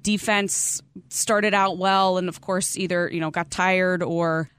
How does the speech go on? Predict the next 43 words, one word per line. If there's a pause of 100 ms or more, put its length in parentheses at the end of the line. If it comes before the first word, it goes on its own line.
uh,
struggled
a
little
bit
late
in
the
game.
We'll
talk
a
little
bit
about (120)
that. (360)
So
there,
it's
not
just
on
the
offense,
these
losses,
even
though
that's
what
I
think
the
majority
of
fans, (500)
uh,
maybe
some
media
are
focusing
on,